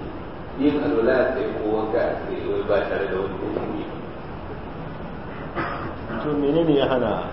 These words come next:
Speaker 2: a tsaye din? Eh, ai babu abin nan, wato mutane kada,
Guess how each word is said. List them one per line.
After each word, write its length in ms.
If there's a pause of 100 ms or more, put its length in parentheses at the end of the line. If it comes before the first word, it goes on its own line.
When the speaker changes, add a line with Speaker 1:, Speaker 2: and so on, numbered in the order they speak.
Speaker 2:
a 120
tsaye 220
din? 200 (3000)
Eh, 280 (280)
ai 140
babu 540 (160)
abin 280
nan, 280 (300)
wato 500 (680)
mutane 680 (1300)
kada, 360